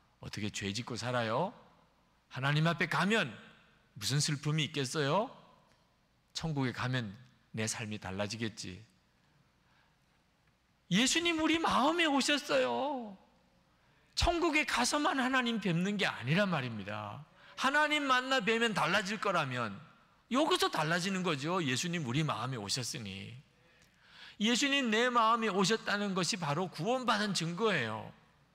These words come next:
예수님 내 마음에 오셨는데도 내 삶이 변화되지 않으면, 그러면 천국 가서 어떻게 그 사람이 변화될 수 있어요? 천국 못 가는 거죠. 예수님 내 마음에 오셨다는 것은 믿어도 되고 안 믿어도 되는 게 아닙니다.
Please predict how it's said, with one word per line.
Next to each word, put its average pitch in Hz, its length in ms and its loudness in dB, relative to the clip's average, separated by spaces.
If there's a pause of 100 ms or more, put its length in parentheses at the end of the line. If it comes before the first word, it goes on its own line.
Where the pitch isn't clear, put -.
(540)
예수님 165 400 0
내 156 160 2
마음에 139 320 0
오셨는데도 110 800 -2 (680)
내 139 160 0
삶이 131 320 0
변화되지 117 520 -2
않으면, 104 480 -4 (600)
그러면 185 320 0
천국 202 320 -4
가서 147 260 -2
어떻게 151 300 -4
그 151 100 -4
사람이 131 380 -2
변화될 113 460 -4
수 127 100 -6
있어요? 104 500 -6
천국 156 340 -8
못 98 200 -12
가는 127 300 -10
거죠. 110 520 -10 (1200)
예수님 135 460 -2
내 113 200 0
마음에 120 340 0
오셨다는 113 600 -4
것은 113 460 -8 (460)
믿어도 143 440 0
되고 127 360 -6
안 101 180 -8
믿어도 127 240 -2
되는 113 260 -6
게 117 80 -10
아닙니다. 104 800 -10